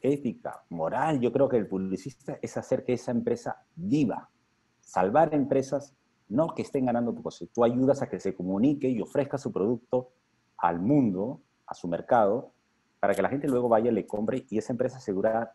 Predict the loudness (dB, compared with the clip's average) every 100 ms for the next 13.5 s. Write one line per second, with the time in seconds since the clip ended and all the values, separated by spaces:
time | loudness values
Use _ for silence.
0 | _ -6 2 4 4 0 -2 -6 -2 0
1 | 2 0 0 -4 -2 0 0 -2 _ _
2 | _ -12 -8 2 2 2 -2 -2 2 2
3 | 0 -4 _ -20 _ -6 -4 -2 -4 -2
4 | -4 0 4 4 6 4 4 -4 _ _
5 | -8 -4 -4 -4 -4 -4 -4 -6 -8 _
6 | -14 -4 -4 -2 -2 -2 -6 -4 -4 -2
7 | 0 -2 -4 -12 -10 -6 -4 -2 0 0
8 | 0 0 -2 -2 -2 -2 -4 -4 0 0
9 | 0 -4 _ _ _ -10 -6 -4 0 2
10 | 2 2 -2 -4 -4 0 0 -2 -6 -12
11 | -12 -14 _ _ _ _ _ -8 -6 -4
12 | -6 -8 -8 -2 0 2 4 4 4 2
13 | -2 0 4 2 0